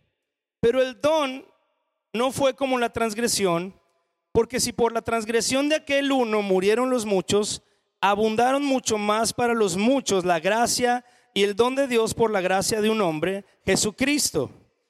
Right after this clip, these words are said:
Y con el don no sucede como en el caso de aquel uno que pecó, porque ciertamente el juicio vino a causa de un solo pecado para condenación, pero el don vino a causa de muchas transgresiones para justificación.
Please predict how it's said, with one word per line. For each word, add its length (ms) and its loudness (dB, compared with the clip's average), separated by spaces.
Y 120 -2
con 200 0
el 140 -2
don 280 2
no 120 0
sucede 440 0
como 220 2
en 80 -2
el 120 -2
caso 320 0
de 80 2
aquel 340 0
uno 260 0
que 120 -2
pecó, 520 -2
porque 260 0
ciertamente 580 0
el 60 -2
juicio 400 -2
vino 240 -2
a 80 -2
causa 320 0
de 140 2
un 260 2
solo 360 0
pecado 440 0
para 220 -2
condenación, 840 -4
pero 200 2
el 200 -6
don 440 0
vino 260 -2
a 100 -2
causa 360 0
de 120 0
muchas 460 -2
transgresiones 840 -2
para 260 -2
justificación. 1120 -4